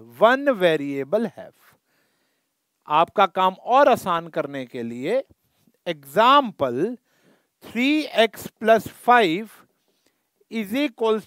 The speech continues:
to eleven अगर एक इक्वेशन है, ये इक्वेशन कौन सी है? linear equation in one variable है।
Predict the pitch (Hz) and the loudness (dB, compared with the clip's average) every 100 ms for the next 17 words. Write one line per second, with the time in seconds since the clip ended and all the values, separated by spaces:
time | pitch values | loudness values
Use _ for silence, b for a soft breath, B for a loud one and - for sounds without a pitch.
0 | - 247 190 175 180 190 226 233 175 175 | -14 -12 -2 2 4 2 0 -4 -6 0
1 | 208 - 220 - 190 - 180 185 - 233 | 0 2 0 0 -14 -12 -2 -2 0 -2
2 | 165 110 151 185 185 190 226 214 220 196 | -2 -8 -2 -2 -2 -10 -10 -8 -8 -4
3 | 226 240 b b b 185 247 262 240 190 | -2 -2 b b b -2 0 2 2 2
4 | 175 175 196 180 - 233 311 269 _ 139 | -6 -6 -6 -8 0 2 2 -8 _ -12
5 | 165 269 302 277 208 156 139 107 92 _ | 2 4 4 4 4 2 0 -8 -14 _